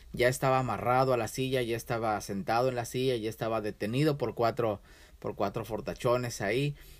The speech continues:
Sin embargo, fueron tantos los berridos y fueron tantas las, la, la, la, la, las pataletas, digamos, de Haydn que mejor decidieron no operarlo, pero, eh, sí, sí tuvo que ser, sufrir tres operaciones de su,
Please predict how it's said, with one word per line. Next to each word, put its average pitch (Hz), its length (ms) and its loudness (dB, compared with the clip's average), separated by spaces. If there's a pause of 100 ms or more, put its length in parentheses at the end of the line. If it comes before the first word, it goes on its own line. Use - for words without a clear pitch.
(120)
Sin 143 180 0
embargo, 131 440 2
fueron 135 360 2
tantos 143 420 2
los 113 200 -2
berridos 117 600 0
y 113 40 -2
fueron 113 340 -4
tantas 131 440 0
las, 101 340 -6 (340)
la, 50 260 -4
la, 50 300 -4
la, 50 240 -6
la, - 200 -10 (260)
las - 160 -8
pataletas, 117 840 2
digamos, 110 460 0
de 101 160 0
Haydn 123 340 0
que 92 260 -6 (360)
mejor 107 560 -4
decidieron 113 480 -2
no 113 100 -2
operarlo, 107 500 -2
pero, 117 360 0 (280)
eh, 98 240 -2
sí, 147 300 2
sí 143 160 -2
tuvo 139 300 0
que 135 120 -2
ser, 135 360 0 (380)
sufrir 135 440 0
tres 143 220 4
operaciones 123 720 0
de 104 80 -8
su, - 320 -6